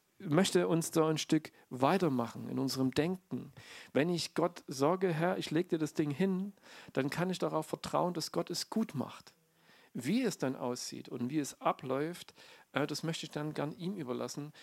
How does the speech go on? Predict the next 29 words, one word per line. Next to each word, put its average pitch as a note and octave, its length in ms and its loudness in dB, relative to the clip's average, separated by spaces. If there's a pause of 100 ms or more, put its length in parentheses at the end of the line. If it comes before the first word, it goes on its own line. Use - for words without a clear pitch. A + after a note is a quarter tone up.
(140)
Und C3 140 -2
ich C3+ 160 -4
möchte, E3 260 -2
äh, C#3+ 500 0 (140)
seine E3 400 0
Variante D3 540 0
akzeptieren, B2+ 680 -6
die A#2 60 -4
er A2+ 100 -2
mir A#2+ 100 -2
dann A#2 140 -6
anbietet. A#2+ 520 -6 (440)
Und, C#3+ 280 0
und F3 200 4
nicht D#3+ 160 4
sagen, D3 500 0 (380)
„Das - 180 -2
muss - 280 2
so F3 120 4
und G3+ 160 6
so C#3 200 4
sein“, C#3+ 580 2 (440)
und C3+ 180 4
dann E3 140 4
bin E3 120 4
ich D3+ 100 -2
damit D3+ 260 2
zufrieden. C3 680 -2 (320)
Also D3 340 4